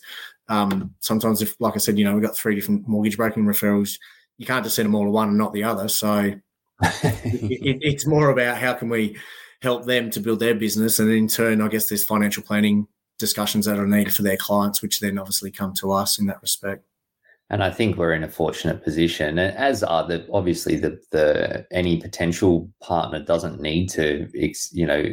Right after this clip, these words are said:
Speaker 2: want to work with us or choose to work with us ultimately, but there's enough people out there that, um, you should be able to find someone that aligns from a philosophical perspective that is, you know, um, aligned from a how you wanna actually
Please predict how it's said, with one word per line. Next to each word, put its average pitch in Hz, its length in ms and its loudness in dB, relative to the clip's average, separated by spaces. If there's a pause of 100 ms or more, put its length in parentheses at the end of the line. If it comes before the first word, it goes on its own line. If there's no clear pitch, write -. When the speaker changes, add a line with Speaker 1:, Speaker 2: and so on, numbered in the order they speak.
(140)
Speaker 2:
want 82 380 -2
to - 140 -4
work 76 320 2
with 78 120 0
us - 200 -4
or 73 120 2
choose 82 380 2
to - 80 0
work - 300 0
with 73 160 0
us - 180 -2
ultimately, 73 560 -2
but 73 220 -2
there's 78 160 0
enough 78 360 -2
people 71 320 -4
out 69 220 0
there 71 180 0
that, 71 280 2 (500)
um, 69 460 -4
you 71 80 -2
should 80 240 -2
be 73 60 0
able 69 120 4
to 69 80 -6
find 69 280 -4
someone 71 260 -6
that 73 80 -4
aligns 73 480 -2
from 78 140 -6
a 69 60 -4
philosophical 71 720 -4
perspective - 540 -6
that 71 120 -4
is, 73 460 0
you 80 140 -2
know, 71 120 2 (240)
um, 71 320 -2 (120)
aligned 76 380 0
from 76 180 -8
a 71 40 -8
how 80 200 -2
you 76 200 -4
wanna 73 200 -2
actually - 580 -2